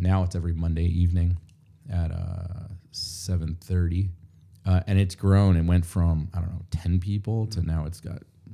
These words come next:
Speaker 1: just under fifty a session, something like
Speaker 2: Amazing.
Speaker 1: that. It's amazing.
Speaker 2: Yeah.
Speaker 1: Uh, and recently, I always had this dream, and so did the guys, of bringing that. I was like, we're all in this sort of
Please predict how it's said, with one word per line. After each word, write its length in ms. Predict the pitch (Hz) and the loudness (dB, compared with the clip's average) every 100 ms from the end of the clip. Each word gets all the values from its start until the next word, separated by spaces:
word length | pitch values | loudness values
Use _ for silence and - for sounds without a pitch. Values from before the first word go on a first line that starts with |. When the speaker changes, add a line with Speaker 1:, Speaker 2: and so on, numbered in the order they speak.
| - - _ - - - | -20 -20 _ -20 -20 -2
Speaker 1:
just 180 | 95 95 | 2 4
under 200 | 87 80 - | 4 2 -4
fifty 420 | - 101 92 90 | -4 -2 -2 -2
a 60 | 85 | -4
session, 540 | - - 95 104 110 | -4 -6 -2 -2 -4
something 240 | 98 85 98 | -4 -2 -2
like 100 | 101 | -2
Speaker 2:
Amazing. 80 | 117 | -6
Speaker 1:
that. 40 | |
It's 100 | 113 | 0
amazing. 420 | 95 92 90 98 104 - | 4 6 6 4 -2 -10
Speaker 2:
Yeah. 880 | - - - - _ _ _ _ 101 | -20 -20 -20 -20 _ _ _ _ -2
Speaker 1:
Uh, 100 | 98 | 0
and 260 | 110 104 104 | 2 2 4
recently, 800 | 127 127 123 113 101 92 87 92 - _ | 4 4 2 4 4 6 4 2 -4 _
I 100 | - | 2
always 160 | 110 110 | 4 4
had 100 | 110 | 4
this 120 | 95 | 2
dream, 680 | 85 95 98 92 87 82 85 - | 2 4 6 8 6 4 2 2
and 140 | 92 | 2
so 120 | 87 | 4
did 100 | 92 | 2
the 80 | 85 | 2
guys, 680 | 80 87 87 85 76 76 71 | 4 6 6 4 2 -2 -6
of 560 | 90 90 80 78 87 | -6 -2 -2 -4 -10
bringing 460 | - 92 104 101 90 | 0 4 4 4 4
that. 280 | 80 76 80 | 2 -2 -2
I 60 | 98 | 2
was 100 | 92 | 2
like, 260 | 90 87 - _ _ - - - - _ | 2 -2 -12 _ _ -20 -20 -20 -20 _
we're 180 | 101 120 | 2 4
all 260 | 101 127 123 | 4 2 2
in 160 | 117 | 2
this 180 | 107 90 | 2 0
sort 160 | - 90 | 0 0
of 200 | 85 | -2